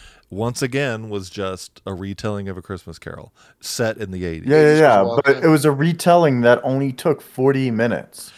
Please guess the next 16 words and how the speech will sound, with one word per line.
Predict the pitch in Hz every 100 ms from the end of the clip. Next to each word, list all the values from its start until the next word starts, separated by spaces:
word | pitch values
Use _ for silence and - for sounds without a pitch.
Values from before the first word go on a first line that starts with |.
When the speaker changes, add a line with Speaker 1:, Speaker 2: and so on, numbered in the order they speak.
| - _ _ -
Speaker 1:
Uh, | 131
yeah, | 139 127
I |
Speaker 2:
Whereas | 143 147 139
Speaker 1:
did. | 123
Speaker 2:
we | 156 160
watched | 175 - - -
a | 175
retelling | 143 170 165 185 190 196 156 135 123
earlier | 147 156 170 165 165
this | 160 -
month | 160 180 160
that | 143 139
took, | 156 -
like, | 135 131
two | 190